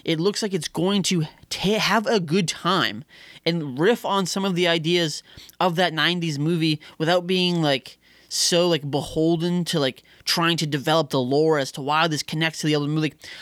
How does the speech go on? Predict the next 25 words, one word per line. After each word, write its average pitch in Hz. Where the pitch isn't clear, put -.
I'm 302
totally 226
fine 151
without 180
all 208
of 196
that 180
garbage 180
and 180
with 190
them 233
just 208
being 220
like, 175
"Yeah, 156
you 123
know, 147
like, 139
there's 156
just 143
two 147
of 120
them 107
this 107
time." 101